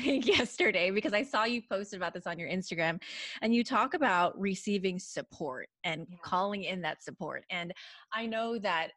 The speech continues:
Speaker 1: in these conversations, a lot, the, one of the themes has been the willingness to call in support. And in particular with clients like Worker Boss, those who do invest in themselves and in coaching, there is this, this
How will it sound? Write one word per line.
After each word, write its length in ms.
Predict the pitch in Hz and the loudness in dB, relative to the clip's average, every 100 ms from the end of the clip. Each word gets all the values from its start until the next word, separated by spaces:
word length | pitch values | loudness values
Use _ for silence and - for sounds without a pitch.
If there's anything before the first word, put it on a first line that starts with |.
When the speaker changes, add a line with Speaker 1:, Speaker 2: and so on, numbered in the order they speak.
| _ - | _ 0
Speaker 1:
in 140 | 233 | 2
these 160 | 254 240 | 2 0
conversations, 680 | 208 175 175 175 180 180 170 | -4 -4 -2 -2 -2 -4 -4
a 80 | 185 | -2
lot, 260 | 170 175 - | 2 2 0
the, 160 | 190 180 | -4 -6
one 180 | 202 214 | -2 -2
of 60 | 214 | -2
the 120 | 185 - | -4 -4
themes 300 | 208 214 - | -4 -4 -4
has 220 | 180 156 | -8 -6
been 460 | 165 185 202 180 180 - - | -4 -2 -2 -6 -10 -16 -6
the 100 | 196 | -4
willingness 720 | 180 208 233 247 226 214 - | -2 -4 -2 -2 -2 -4 -8
to 100 | 202 | -10
call 400 | - 180 165 170 - | -6 -4 -2 -4 -6
in 240 | 160 156 | -10 -10
support. 480 | - - - 151 143 | -14 -14 -8 -6 -6
And 180 | 180 175 - | -8 -8 -6
in 160 | 226 | -6
particular 800 | 269 247 - 180 - 170 165 151 - | -4 -6 -6 -8 -4 -2 -2 -4 -6
with 320 | 180 165 156 _ - | -2 -2 -4 _ -6
clients 460 | 185 175 175 175 175 | -2 -2 -4 -6 -6
like 140 | 156 | -6
Worker 200 | 160 175 | -8 -6
Boss, 280 | 160 160 - 185 | -4 -6 -4 -2
those 240 | 190 202 | 0 -2
who 220 | 214 180 - - - 180 | -6 -6 -8 -20 -12 -6
do 260 | 202 233 240 | -2 -2 -2
invest 460 | 196 170 165 - | -4 -4 -4 -6
in 60 | 175 | -8
themselves 420 | 165 165 165 165 | -8 -4 -4 -4
and 100 | 147 | -6
in 120 | 143 | -8
coaching, 460 | - 214 220 180 180 | -4 -4 -4 -10 -6
there 180 | 190 185 | -4 -4
is 260 | 226 247 | -6 -8
this, 340 | - 180 - - _ - _ _ _ _ _ | -4 -4 -6 -16 _ -20 _ _ _ _ _
this 200 | 214 | -2